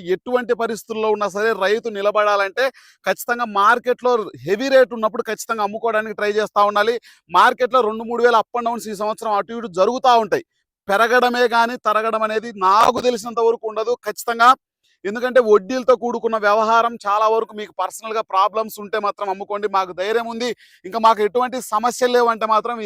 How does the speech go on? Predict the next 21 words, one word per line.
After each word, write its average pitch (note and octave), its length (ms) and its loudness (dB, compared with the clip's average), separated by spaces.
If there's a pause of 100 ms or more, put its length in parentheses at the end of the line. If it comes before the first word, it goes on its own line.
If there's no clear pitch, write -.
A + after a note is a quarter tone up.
ఏసీ A3+ 300 0
వైపు A3 260 0
వెళ్ళాలనే G#3 460 0 (120)
ఆలోచన G#3 400 0
ఉన్నోళ్ళు G#3+ 300 -2 (460)
ఆ F#3+ 40 8 (120)
విధంగా A#3+ 360 0
ఉంటేనే A3 340 -4
మాత్రం G3+ 260 -2
వెళ్ళండి. G3+ 280 -4 (100)
దయచేసి G#3+ 480 -2 (140)
ఎటువంటి A3 480 -6
పరిస్థితుల్లో G3+ 440 -4 (200)
బ్యాడీకి G#3 540 2
రైతులైతే G3 500 -4
మాత్రం G3+ 240 -2 (540)
ఏసీ A#3 320 0
వైపు G#3+ 180 2 (100)
మాత్రం G3+ 240 -4 (120)
వెళ్ళడానికి G#3 520 -2 (140)
ఎక్కువ A#3 240 -4